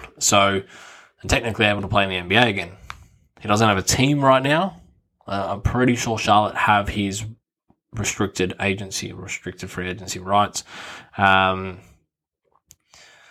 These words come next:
but the N B A, unlike the N F L, will impose some pretty serious sanctions and fines and suspensions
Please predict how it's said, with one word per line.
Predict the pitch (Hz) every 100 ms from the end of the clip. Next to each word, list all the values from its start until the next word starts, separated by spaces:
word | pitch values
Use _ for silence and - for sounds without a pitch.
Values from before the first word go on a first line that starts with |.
| _ _ _
but | 95 92 - - - - _ _ -
the | 110
N | 107 98
B |
A, | 92 90
unlike | 95 98 95 90 92
the | 95
N | 95 92
F | -
L, | 95 92 95 98 -
will | 104 95 95 98 - - 113
impose | 107 101 95
some | 98
pretty | 92 98
serious | - 95 95 -
sanctions | 98 92 - 98
and | 95
fines | 98 95 98 95
and | 92
suspensions | - - - 98 - 92